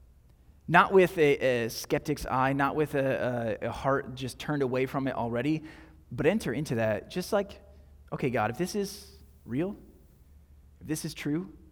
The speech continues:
help me understand it. Speak to me." And read with an open heart, read with an open mind, just for the next thirty days. Like, you know, if it doesn't work, like, if you, you know, you only spent thirty days of it. But my, my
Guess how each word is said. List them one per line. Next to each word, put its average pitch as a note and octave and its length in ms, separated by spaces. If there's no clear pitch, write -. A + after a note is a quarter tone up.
help D3+ 160
me E3 80
understand C3 340
it. - 100
Speak - 300
to A#2 80
me." G2 160
And F3+ 180
read A#3 220
with F#3+ 120
an F3 80
open E3+ 220
heart, A#2 300
read F3 160
with F3+ 120
an D#3+ 80
open D3 220
mind, A2 260
just F3 140
for G#3+ 60
the G#3 60
next F#3+ 160
thirty E3 220
days. G2+ 220
Like, - 220
you A#2+ 80
know, C3+ 80
if C3+ 60
it C#3+ 40
doesn't E3 200
work, F3 200
like, B2 140
if A#2+ 60
you, - 300
you B2+ 140
know, C3 180
you C3 280
only D3+ 140
spent B2+ 220
thirty B2 200
days G2+ 200
of - 120
it. - 100
But C#3+ 100
my, D#3+ 300
my C3+ 320